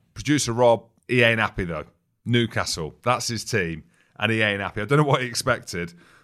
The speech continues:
but I think it was, what was it, thir-, was it thirty-one nil or thirty-four nil or something like that? And then Mako gets red carded. What the hell is he doing? I mean, come on, he didn't want to be there. He didn't. Don't quote me on this, but when I was at Sarries, I never saw Mako,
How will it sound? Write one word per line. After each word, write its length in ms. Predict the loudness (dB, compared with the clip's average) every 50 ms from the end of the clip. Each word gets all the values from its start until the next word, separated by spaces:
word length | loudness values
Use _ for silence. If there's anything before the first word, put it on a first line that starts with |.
| _ _
but 80 | -2 0
I 20 |
think 160 | 2 2 0 0
it 40 | -2
was, 200 | -4 -6 -8 -8
what 120 | -8 -8
was 140 | -8 -8 -8
it, 100 | -10 -10
thir-, 220 | -8 -6 -6 -6
was 140 | -6 -8 -10
it 100 | -10 -10
thirty-one 540 | -6 -2 0 0 0 0 -2 -4 -4 -4 -4
nil 160 | -4 -4 -4
or 60 | -4
thirty-four 560 | -4 -4 -2 -2 -2 -2 -4 -6 -6 -6 -4 -4
nil 200 | -4 -4 -4 -4
or 60 | -4
something 340 | -6 -6 -8 -8 -8 -8 -8
like 180 | -6 -6 -6 -6
that? 220 | -8 -8 -10 -12 _ _
And 180 | -2 -2 0 2
then 500 | 2 4 4 2 2 0 -2 -6 -8 -6
Mako 380 | -4 -2 -2 -2 -2 -4 -6 -6
gets 260 | -4 -6 -4 -4 -4
red 160 | -4 -4 -4
carded. 340 | -4 -2 -2 -2 -2 -4 -4
What 180 | -4 -4 -2
the 80 | -2 -2
hell 120 | -2 -2
is 100 | -2 -4 -6
he 80 | -6
doing? 380 | -6 -6 -6 -6 -6 -8 -10 -14 -18 -10 -6
I 80 | -4 0
mean, 220 | 2 2 0 0
come 180 | -2 -4 -4 -4
on, 140 | -4 -4 -4
he 80 | -4
didn't 160 | -4 -4 -4
want 100 | -4 -4
to 40 | -4
be 160 | -2 0 0
there. 80 | 0 0
He 80 | 0 -2
didn't. 180 | -2 -2 -6 -10 -20 -20 -20 -20 -8 _ 4
Don't 200 | 6 6 6 4
quote 320 | 2 2 2 2 2 0
me 80 | -4 -6
on 200 | -4 -6 -6 -6
this, 440 | -6 -8 -8 -10 -10 -10 -10 -10 -12 _ _ _ _ _ _
but 100 | 0 2
when 120 | 4 4
I 80 | 4 2
was 140 | 0 -2 -4
at 80 | -4
Sarries, 400 | -2 0 2 2 2 0 0 -2
I 80 | -2 -2
never 220 | -2 -2 -2 0
saw 220 | -2 -2 -2 -2 -2
Mako, 580 | -2 -4 -4 -4 -4 -2 0 0 0 0 -2